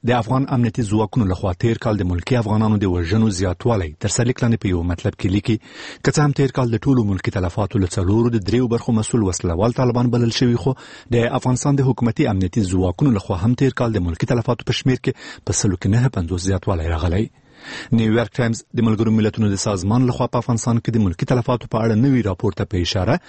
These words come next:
په افغانستان کې په داسې حال کې د جګړې د ماهیت بدلون مهم بللی چې امریکایي او د ناټو ځواکونو مسؤلیتونه افغان امنیتي ځواکونو ته سپارلي دي.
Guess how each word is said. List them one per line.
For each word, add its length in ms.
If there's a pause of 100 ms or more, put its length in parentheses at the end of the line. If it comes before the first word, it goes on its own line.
(140)
په 120
افغانستان 360
کې 140
په 80
داسې 220
حال 100
کې 100
د 160
جګړې 280
د 100
ماهیت 400
بدلون 380
مهم 260
بللی 300
چې 140 (440)
امریکایي 480
او 80
د 140
ناټو 340
ځواکونو 480
مسؤلیتونه 680 (360)
افغان 320
امنیتي 320
ځواکونو 380
ته 100
سپارلي 420
دي. 80